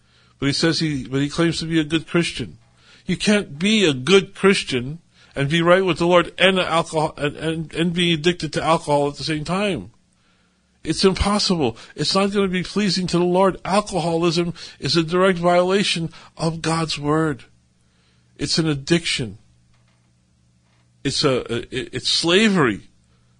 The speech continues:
to a substance. The Bible tells us, "Do not be unequally yoked."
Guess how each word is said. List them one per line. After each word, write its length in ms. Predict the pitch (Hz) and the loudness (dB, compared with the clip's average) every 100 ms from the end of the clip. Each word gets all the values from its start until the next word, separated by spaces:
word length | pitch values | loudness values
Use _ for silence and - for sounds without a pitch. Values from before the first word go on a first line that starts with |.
| _ _ | _ _
to 160 | - - | 0 2
a 40 | |
substance. 920 | 117 - 202 - - 127 - - - - _ _ _ _ _ _ _ _ _ _ _ _ _ _ _ _ _ _ _ _ _ _ _ _ _ _ _ _ _ _ | 2 4 2 0 -6 -6 -6 -10 -12 -16 _ _ _ _ _ _ _ _ _ _ _ _ _ _ _ _ _ _ _ _ _ _ _ _ _ _ _ _ _ _
The 80 | 120 | -2
Bible 260 | 143 147 | 0 2
tells 300 | 139 151 135 | 0 0 0
us, 100 | 120 | -4
"Do 200 | 104 127 | -6 -8
not 320 | 131 135 135 - | -4 -4 -4 -8
be 160 | 117 - | -14 -12
unequally 500 | 117 127 120 113 110 | -10 -8 -8 -10 -8
yoked." 460 | 113 107 - - | -8 -10 -12 -20